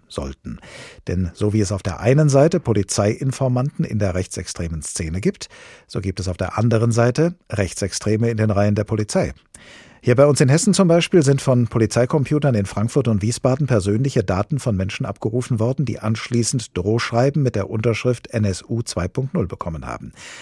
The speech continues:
So zum Beispiel die Frankfurter Anwältin Seda Bascha Yildiz. Welche Fortschritte die Suche nach den Absendern macht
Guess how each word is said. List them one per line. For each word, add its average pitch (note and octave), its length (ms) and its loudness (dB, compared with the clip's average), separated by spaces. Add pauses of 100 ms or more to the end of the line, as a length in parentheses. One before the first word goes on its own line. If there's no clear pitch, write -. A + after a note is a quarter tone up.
(120)
So F#2 140 -6
zum G2+ 160 -2
Beispiel F#2+ 260 -2
die F#2 120 -2
Frankfurter G2 520 -2
Anwältin G#2 540 0
Seda G2 320 2
Bascha G2 260 -2
Yildiz. A2 480 0 (720)
Welche A#2 320 4
Fortschritte D#3 560 2
die A2+ 120 4
Suche D3 340 2
nach B2+ 160 4
den G2+ 220 0
Absendern F#2+ 500 0
macht D2+ 400 -8